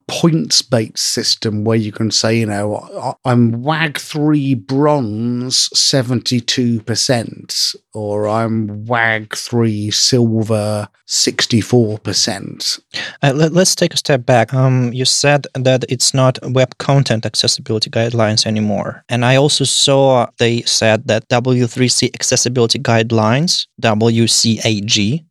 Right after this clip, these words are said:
Speaker 2: three point oh,
Speaker 1: Mm-hmm.
Speaker 2: working draft, blah, blah, blah. And, uh, it used to be Web Content Accessibility Guidelines, but it's now something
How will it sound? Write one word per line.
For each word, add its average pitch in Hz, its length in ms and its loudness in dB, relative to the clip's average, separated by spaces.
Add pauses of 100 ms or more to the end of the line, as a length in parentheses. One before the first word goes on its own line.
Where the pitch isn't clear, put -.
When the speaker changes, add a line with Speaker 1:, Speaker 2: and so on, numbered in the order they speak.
Speaker 2:
three 113 160 2
point 104 280 0
oh, 143 300 4
Speaker 1:
Mm-hmm. 123 380 2
Speaker 2:
working 107 260 0
draft, 123 300 2
blah, 110 180 0
blah, - 140 -2
blah. 117 280 0 (160)
And, 127 360 4
uh, 127 280 4 (160)
it - 220 -4
used 147 300 2
to 147 80 2
be 165 320 4
Web 139 180 2
Content 139 480 0
Accessibility - 580 0
Guidelines, 101 560 -4
but - 300 -6
it's - 260 -2
now 120 340 2
something 113 520 0